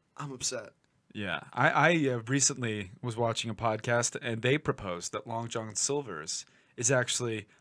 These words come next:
Speaker 2: a front for a drug operation because no one is ever inside of Long John
Speaker 1: <laughs>
Speaker 2: Silver's.
Speaker 1: Never! Dude,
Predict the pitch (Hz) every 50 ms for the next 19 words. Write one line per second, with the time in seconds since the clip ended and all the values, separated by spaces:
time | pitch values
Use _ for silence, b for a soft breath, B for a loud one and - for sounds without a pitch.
0 | - - 113 - - - - 151 151 160 156 - - - - - - 131 117 107
1 | - 139 151 - 135 113 101 - 101 95 95 92 - - 123 123 131 - 143 -
2 | 170 147 143 160 175 196 202 196 180 160 151 160 151 156 165 - 165 165 170 165
3 | - - 170 151 147 139 131 131 190 240 233 226 185 175 - - 151 143 143 -
4 | - 147 139 131 - 294 - 403 403 381 349 339 330 330 294 254 226 - - -
5 | - - 311 330 311 277 233